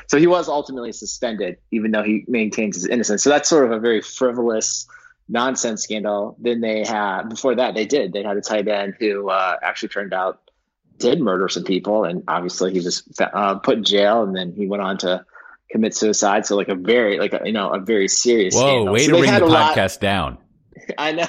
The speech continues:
Speaker 1: Well, I try not to go there. And then, and then the most recent scandal, of course, uh, with Robert Kraft. But then, of course, they have this, if anyone's ever watched, um, you know, I'm sure sports fans are like, "Of course we know all this," but for those who don't, Bill Belichick is their coach, and he's sort of like this, uh, robotic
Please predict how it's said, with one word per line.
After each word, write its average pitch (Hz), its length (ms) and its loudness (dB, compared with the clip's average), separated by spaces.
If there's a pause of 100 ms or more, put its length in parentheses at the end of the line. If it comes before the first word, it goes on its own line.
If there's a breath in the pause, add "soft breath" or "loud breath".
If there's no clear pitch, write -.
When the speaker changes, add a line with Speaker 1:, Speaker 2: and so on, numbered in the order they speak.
Speaker 1:
Well, 143 180 0
I 143 120 -2
try 160 220 0
not 113 140 -2
to 117 60 -8
go 123 100 0
there. 113 160 -2
And 123 140 -4
then, 127 220 -2
and 123 160 -6
then 143 320 -2 (120)
the 147 120 0
most 139 220 0
recent 147 300 0
scandal, 113 420 -6
of 101 60 -10 (120)
course, 95 460 -4 (440 loud breath)
uh, 95 320 -2
with 110 260 -4
Robert 104 240 -2
Kraft. 113 240 0
But 139 80 2
then, 170 120 4
of 151 100 -2
course, 170 160 2
they 139 100 0
have 123 180 -2
this, 117 220 -6
if 117 160 -4
anyone's 123 360 -2
ever 107 200 -4
watched, 107 520 -4 (360)
um, 101 380 -6
you 113 80 -2
know, 113 40 -2
I'm 120 60 -2
sure 170 280 4
sports 139 320 0
fans 113 200 -2
are 113 40 0
like, 110 120 0
"Of - 160 -2
course 135 260 0
we 120 120 -2
know 110 140 0
all 104 100 -2
this," 95 160 -4
but 107 120 -6
for - 60 -6
those 127 240 2
who 123 60 0
don't, 98 140 -2
Bill 127 200 2
Belichick 123 400 0
is 101 140 -6
their 95 100 -6
coach, - 400 0
and 104 80 -8
he's 113 160 -4
sort 120 160 -2
of 98 140 -10
like 104 180 -6
this, 107 260 -2
uh, 92 220 0 (480 loud breath)
robotic 127 760 2